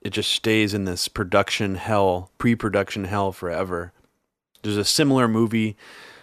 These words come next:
Another example of that is Paul Giamatti was supposed to star in a Philip K. Dick autobiographical movie, um, that never materialized. But this one actually did materialize,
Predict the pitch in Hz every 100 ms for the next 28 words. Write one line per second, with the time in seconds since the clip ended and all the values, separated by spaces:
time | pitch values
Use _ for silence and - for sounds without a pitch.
0 | - 113 107 110 110 104 104 104 101 104
1 | 104 101 98 98 - 151 135 123 120 101
2 | 95 107 127 120 95 104 113 107 101 -
3 | 110 107 107 104 95 - - 113 104 -
4 | 113 95 95 110 - - 104 98 104 101
5 | 101 101 - 107 101 104 110 117 117 _
6 | - - - - _ - 104 95 98 95
7 | 101 104 95 - 107 104 98 98 98 -
8 | - - _ _ _ _ _ _ _ _
9 | _ - 120 123 151 143 120 120 120 110
10 | 175 101 90 101 92 87 87 85 98 -